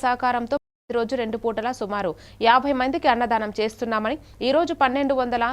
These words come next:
రోజుల అన్నదానంకు దాతల సహకారంతో ఇరవై ఐదు లక్షల రూపాయలు ఖర్చు అయినట్లు ఆయన తెలియజేశారు. అన్నదానం చేయాలనుకున్న వాళ్ళు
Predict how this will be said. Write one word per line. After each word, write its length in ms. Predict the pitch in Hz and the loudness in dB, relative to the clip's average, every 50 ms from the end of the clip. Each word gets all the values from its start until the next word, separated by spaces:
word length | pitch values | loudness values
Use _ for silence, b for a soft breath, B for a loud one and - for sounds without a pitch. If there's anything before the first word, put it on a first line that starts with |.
| 262 226 | -2 -2
రోజుల 240 | 220 220 220 254 233 208 | -2 -2 0 0 0 -2
అన్నదానంకు 480 | 208 220 226 208 208 214 226 233 - 190 B B B B B B 196 | 0 0 -2 -2 -2 -4 -4 -4 -4 -4 B B B B B B 2
దాతల 300 | 240 247 277 285 339 302 294 - | 4 4 4 4 2 0 2 2
సహకారంతో 600 | 262 254 254 254 269 254 240 233 233 220 240 254 302 - - 226 | 2 2 2 2 0 -2 -2 -4 -4 -2 -2 -2 -2 -2 -2 -2
ఇరవై 200 | 233 240 262 240 233 | 0 0 0 0 0
ఐదు 120 | 233 214 226 214 | 0 0 0 -2
లక్షల 260 | 214 - - 269 262 240 233 | -2 -2 -2 -2 -2 0 -2
రూపాయలు 320 | 233 226 254 262 302 285 277 226 | -2 0 0 0 0 0 0 -2
ఖర్చు 220 | 208 202 - 233 196 | -2 -2 -2 -2 -2
అయినట్లు 340 | 185 185 196 202 - 233 208 - - | -2 -4 -4 -6 -4 -4 -4 -4 -4
ఆయన 160 | 175 170 165 175 170 | -4 -6 -6 -6 -6
తెలియజేశారు. 580 | 160 156 165 165 160 156 151 - 165 139 - - B B B B B B B _ _ _ _ _ - | -4 -4 -4 -4 -6 -8 -10 -8 -8 -8 -8 -10 B B B B B B B _ _ _ _ _ -2
అన్నదానం 340 | 233 220 254 240 240 240 240 233 254 | 0 2 2 2 2 0 -2 -2 0
చేయాలనుకున్న 580 | 220 214 233 233 233 214 220 214 226 214 220 220 202 | 2 2 2 2 0 -2 -2 -4 -4 -4 -2 0 2
వాళ్ళు 220 | 214 214 226 247 | 2 2 2 0